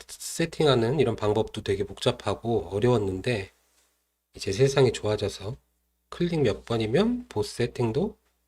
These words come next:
자동으로 가능하다. 아주 간단하니까 영상 지금부터 보시면서 스마트폰 어플 키시고 따라 하셔도 되고, 혹은 천천히 블로그 보시면서 따라 하셔도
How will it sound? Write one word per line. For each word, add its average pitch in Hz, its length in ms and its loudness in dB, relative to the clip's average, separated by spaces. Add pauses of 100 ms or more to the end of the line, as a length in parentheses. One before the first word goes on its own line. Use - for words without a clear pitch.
자동으로 101 480 -2
가능하다. 104 520 -6 (560)
아주 - 200 -8
간단하니까 120 920 0 (1600)
영상 110 380 0
지금부터 117 380 0
보시면서 117 800 0 (1080)
스마트폰 156 460 2
어플 107 260 0
키시고 160 560 0
따라 147 220 4
하셔도 139 320 2
되고, 135 360 -2
혹은 143 420 4
천천히 147 640 0
블로그 117 340 2
보시면서 107 800 0 (840)
따라 117 280 -4
하셔도 113 460 -4